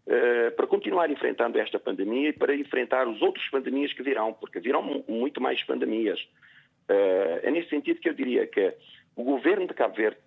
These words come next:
precisa preparar mais, pre-, pre-, precisa ter uma visão clara das necessidades de, de Cabo Verde, neste sentido. Eh, porque, eh, quando isto não acontece, são, é, é, é o povo que sofre.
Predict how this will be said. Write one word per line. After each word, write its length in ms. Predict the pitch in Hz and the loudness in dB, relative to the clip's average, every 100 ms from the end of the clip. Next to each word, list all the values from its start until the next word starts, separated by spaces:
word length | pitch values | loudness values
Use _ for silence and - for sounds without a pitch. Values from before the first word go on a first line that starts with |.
| - | -6
precisa 420 | 147 - 196 165 | -4 -4 -4 -4
preparar 640 | - 254 208 170 147 123 | -2 -4 -2 0 2 2
mais, 420 | 101 104 104 85 76 - - - - _ | 2 0 0 0 -4 -6 -10 -20 -20 _
pre-, 240 | 151 143 - | -2 -2 -2
pre-, 160 | 147 139 | 0 0
precisa 360 | - 139 156 156 | -2 -8 -4 0
ter 200 | 175 160 | 2 2
uma 140 | 151 | 2
visão 520 | 135 117 - - 202 196 | 0 -4 -6 0 0 0
clara 580 | - 120 135 135 131 - - - | 0 2 4 2 0 -6 -20 -4
das 200 | 120 117 | -2 0
necessidades 680 | 120 - 101 123 123 107 - | -2 -4 -2 0 0 -2 -4
de, 540 | 113 104 98 - - | -2 0 0 -2 -4
de 140 | - - | -4 0
Cabo 260 | 113 110 - | 0 0 -2
Verde, 380 | 104 95 - 82 - | 0 0 0 -4 -4
neste 320 | 104 98 - | -4 -4 -2
sentido. 380 | 98 90 85 - - - - - | -4 -2 -6 -8 -20 -20 -20 -2
Eh, 760 | 98 95 95 95 95 - 82 - | 2 4 4 4 2 2 -2 -2
porque, 560 | 127 123 - 110 104 - _ _ - | -2 -2 0 2 2 0 _ _ -2
eh, 120 | 95 | -2
quando 360 | - - 233 175 | 0 0 0 -2
isto 200 | - 139 | -2 2
não 160 | 127 | 2
acontece, 580 | 120 117 95 120 120 120 - _ _ - 123 - | 2 0 0 2 2 0 -10 _ _ -12 -6 0
são, 220 | 147 135 _ 104 | 0 0 _ -2
é, 60 | 110 113 | 2 2
é, 460 | 117 127 110 - | 4 2 2 2
é 40 | 120 | 2
o 100 | 117 | 2
povo 420 | - 214 - 110 | 0 0 0 -4
que 120 | - | -8
sofre. 440 | - 87 69 - | -2 -2 -2 -8